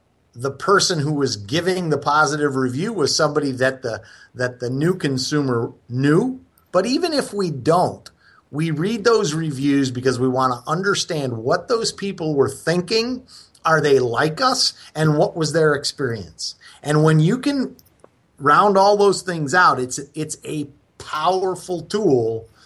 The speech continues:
to help close the sale. Because people say, "This person's like me, they liked it, I bet I'll like it too."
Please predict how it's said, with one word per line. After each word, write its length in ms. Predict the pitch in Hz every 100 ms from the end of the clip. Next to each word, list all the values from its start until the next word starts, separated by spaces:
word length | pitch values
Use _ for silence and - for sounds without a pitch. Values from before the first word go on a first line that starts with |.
| _ -
to 100 | 120
help 360 | 139 139 135 _ _ _ -
close 720 | - 143 135 135 127 120 120
the 100 | 120
sale. 540 | - 127 98 87 _ _ _
Because 320 | 123 120 139 -
people 340 | 185 185 165
say, 420 | - 151 139 127 _ -
"This 260 | 113 233
person's 480 | - 240 220 220 185
like 320 | 175 180 180
me, 320 | 180 180 175 - _ _
they 380 | 104 110 165 214
liked 400 | 202 165 156 -
it, 240 | 147 151 _ _ _ -
I 140 | 160 160
bet 200 | 156 143
I'll 220 | 143 135
like 240 | 120 120
it 160 | 117 -
too." 180 | 120